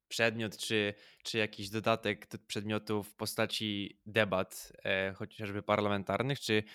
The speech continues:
czy to jest rzecz, która powinna zostać w takiej przestrzeni pozaszkolnej dla, dla raczej osób chętnych, e, które mają same w sobie taką motywację do, do spróbowania tego? Czy uważasz, że, e, zważywszy na te wszystkie zalety, które wymieniłeś na początku,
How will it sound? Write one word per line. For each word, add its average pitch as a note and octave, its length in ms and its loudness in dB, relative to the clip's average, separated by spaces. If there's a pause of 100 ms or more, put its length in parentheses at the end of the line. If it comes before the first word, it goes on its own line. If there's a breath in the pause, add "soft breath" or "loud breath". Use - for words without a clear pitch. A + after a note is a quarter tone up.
(140 loud breath)
czy - 120 -8
to A2 100 4
jest G#2+ 220 4
rzecz, A2 260 2
która A2 320 4
powinna A2+ 480 -2
zostać G#2+ 340 -4
w - 40 -10
takiej A2 220 -4
przestrzeni A2 680 0 (300 soft breath)
pozaszkolnej D3+ 880 2
dla, G#2+ 460 6
dla G#2+ 160 0
raczej G#2+ 220 0
osób G#2 280 -6
chętnych, C#3 580 0 (360 soft breath)
e, A2 520 2
które A2+ 200 0
mają G#2+ 400 2
same A2+ 280 -2
w - 60 -8
sobie A#2 540 -2 (140)
taką A#2+ 200 -12
motywację A#2+ 640 -2
do, A#2 200 0
do A#2 100 -4
spróbowania A#2+ 520 -2
tego? F3 240 0
Czy E3 160 -2
uważasz, B2+ 320 4
że, A#2 320 2 (400 soft breath)
e, - 140 -12
zważywszy A2+ 640 0
na A2+ 140 2
te G#2+ 100 -8
wszystkie - 400 -4
zalety, A2 360 2
które G#2+ 200 -8
wymieniłeś A2 440 -2
na G#2+ 60 -14
początku, A2 580 -2